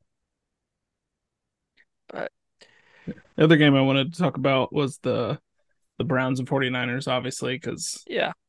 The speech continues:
Speaker 1: big one.
Speaker 2: the forty-niners lost.
Speaker 1: Which, it's going, like, not, I mean, it's not talked about a lot. It was to a backup quarterback. That wasn't even Deshaun Watson.
Speaker 2: Yeah.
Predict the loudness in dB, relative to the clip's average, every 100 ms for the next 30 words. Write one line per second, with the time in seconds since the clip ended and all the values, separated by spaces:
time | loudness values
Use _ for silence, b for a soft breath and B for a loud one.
0 | _ -6 -4 -6 -6 -8 -10 -8 -2 -2
1 | -2 -4 -4 -6 -12 -10 -6 -4 -4 -6
2 | -12 -18 _ _ _ _ _ _ _ _
3 | _ _ _ _ -2 0 -2 -10 _ _
4 | _ _ _ _ _ _ _ _ _ _
5 | _ _ _ _ 0 0 4 4 4 0
6 | -10 _ _ _ -12 -4 -4 -4 _ _
7 | -20 -10 0 4 4 2 _ 0 2 2
8 | 2 2 4 4 4 0 0 2 4 4
9 | 0 _ _ _ _ _ _ _ _ 0
10 | 0 2 2 4 2 -2 -4 -4 -2 -2
11 | -4 0 4 4 4 -2 0 0 2 0
12 | -2 -6 -16 _ _ _ _ -2 -2